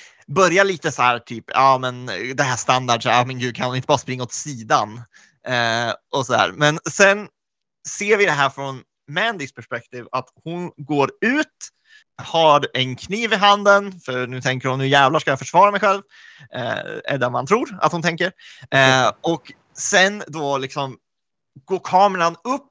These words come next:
över hennes axel och sen zoomar den in, liksom, långt borta, eh, på en jävla äng springer Chloe och blir jagad av den här bilen.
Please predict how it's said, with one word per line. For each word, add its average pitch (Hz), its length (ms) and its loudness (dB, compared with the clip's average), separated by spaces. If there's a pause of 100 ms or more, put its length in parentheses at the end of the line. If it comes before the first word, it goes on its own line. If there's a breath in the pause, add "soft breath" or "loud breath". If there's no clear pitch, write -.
(140)
över 233 280 6
hennes 170 340 -4
axel 147 540 -4
och 135 100 -8
sen 165 140 -6
zoomar 190 640 -2
den 185 120 0
in, 165 420 -8
liksom, 131 320 -6
långt 202 500 0
borta, 165 680 -2
eh, 151 260 2
på 180 160 -2
en 160 200 0
jävla 151 200 2
äng 139 400 -4
springer 175 480 -2 (100)
Chloe 165 480 2
och 139 140 0
blir 147 140 -2
jagad 156 400 4
av 135 80 2
den 135 80 -4
här 127 140 2
bilen. 131 560 -2